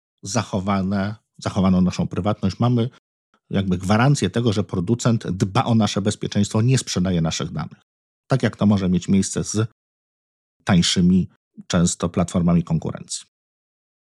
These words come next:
Przede wszystkim podstawy. No, jeżeli mamy być bezpieczni, być prywatni, to musimy sami zadbać o to, żeby to urządzenie, czyli iPhone, sam z siebie był bezpieczny, czyli musimy zabezpieczyć dostęp do niego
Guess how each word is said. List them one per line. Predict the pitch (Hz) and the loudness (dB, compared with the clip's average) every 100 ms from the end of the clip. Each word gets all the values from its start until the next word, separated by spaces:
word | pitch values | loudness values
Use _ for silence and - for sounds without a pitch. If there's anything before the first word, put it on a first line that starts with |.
| _ - 107 | _ 0 2
Przede | - 139 | 4 2
wszystkim | 131 143 123 | 2 2 2
podstawy. | 120 - 95 90 | 0 0 0 2
No, | 107 | 2
jeżeli | 131 127 113 151 147 | 4 2 2 2 2
mamy | 123 117 113 110 101 104 - _ _ _ - | 4 4 4 2 2 0 -6 _ _ _ -4
być | 104 | -2
bezpieczni, | 101 - 110 - 135 | 0 0 0 0 0
być | 123 - | 0 -2
prywatni, | 110 101 98 131 | -4 -2 0 -2
to | - | 2
musimy | 110 107 120 117 | 2 2 2 0
sami | - 117 123 | 2 2 2
zadbać | 101 104 117 107 | 2 0 0 -4
o | - | -4
to, | 104 120 135 202 _ _ _ _ _ - 107 | -4 0 0 -2 _ _ _ _ _ 0 2
żeby | 92 98 123 131 131 131 147 165 170 _ _ _ _ | 2 2 2 2 0 2 2 2 0 _ _ _ _
to | - | -2
urządzenie, | 117 110 101 113 98 78 | 2 2 4 4 4 2
czyli | - 101 | -4 -2
iPhone, | 107 92 123 156 175 _ _ _ - | 0 0 2 2 0 _ _ _ -2
sam | 147 147 | 0 2
z | |
siebie | - 135 | 2 2
był | 131 120 | 2 0
bezpieczny, | 117 - 139 98 | 0 -2 0 0
czyli | - 110 | 2 0
musimy | 110 131 | 2 2
zabezpieczyć | 104 101 104 - 127 135 135 - _ _ _ _ _ _ _ | 2 2 0 -2 -2 0 -4 -4 _ _ _ _ _ _ _
dostęp | 98 113 - 101 87 | -2 0 0 0 2
do | 92 | 4
niego | 92 85 110 131 | 4 2 0 0